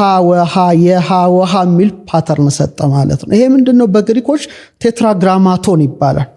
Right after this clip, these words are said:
ቴትራግራማቶን ማለት አራቱ የእግዚአብሔር ስሞች ለማለት ነው። የሀ ወሀ ማለት ወደኛ ስናመጣው ያህዌህ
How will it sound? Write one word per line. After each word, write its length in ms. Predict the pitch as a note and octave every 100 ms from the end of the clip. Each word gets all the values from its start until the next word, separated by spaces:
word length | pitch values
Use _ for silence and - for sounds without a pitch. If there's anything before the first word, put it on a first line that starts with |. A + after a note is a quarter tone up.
| _ _ _ -
ቴትራግራማቶን 840 | G#3+ B3+ B3+ B3 A#3+ A#3 A#3 A#3+
ማለት 320 | A3+ A#3 C#4 C4
አራቱ 360 | G3+ G#3 A#3+ A#3
የእግዚአብሔር 560 | A#3 F#3+ F#3 F#3+ F3 F3
ስሞች 420 | - F3 D#3+ F3+ D#3+
ለማለት 480 | D3+ D3 C#3+ C#3+ D3
ነው። 120 | - - - _ -
የሀ 300 | G#3 A3 F#3+ A3 G#3
ወሀ 300 | G#3+ G#3 F#3 G#3 F#3+
ማለት 380 | F#3+ A3 E4 - - _ -
ወደኛ 320 | F3+ F#3 F#3 F3+
ስናመጣው 680 | F3+ F#3+ F3+ F#3 F#3+ F#3 C#4+ - - _ -
ያህዌህ 600 | F3+ G3 F#3+ G3+ G#3 F3